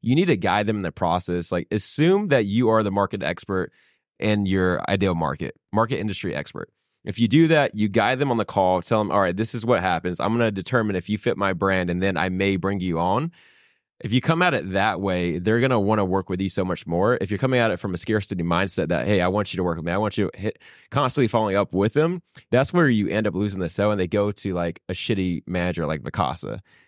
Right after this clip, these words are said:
Again, the reason they go with Vacasa is because Vacasa has their marketing and their sales down to a T.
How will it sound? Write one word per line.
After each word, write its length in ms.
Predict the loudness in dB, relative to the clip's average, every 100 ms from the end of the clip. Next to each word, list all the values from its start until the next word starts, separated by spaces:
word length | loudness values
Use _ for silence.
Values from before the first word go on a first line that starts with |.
| _ -4
Again, 340 | -2 -2 -6 -12 -4
the 100 | 2
reason 240 | 2 2
they 120 | 2 2
go 120 | 0
with 160 | 0
Vacasa 340 | 0 2 2 -2
is 40 |
because 320 | -4 -4 -4 -4
Vacasa 440 | -2 0 0 0
has 260 | 0 0 0
their 320 | 0 2 0 0
marketing 540 | 2 2 0 -2 -2
and 80 | -2
their 100 | -4
sales 420 | 0 0 0 -2
down 280 | 0 2 2
to 120 | -2
a 40 | -2
T. 320 | 0 0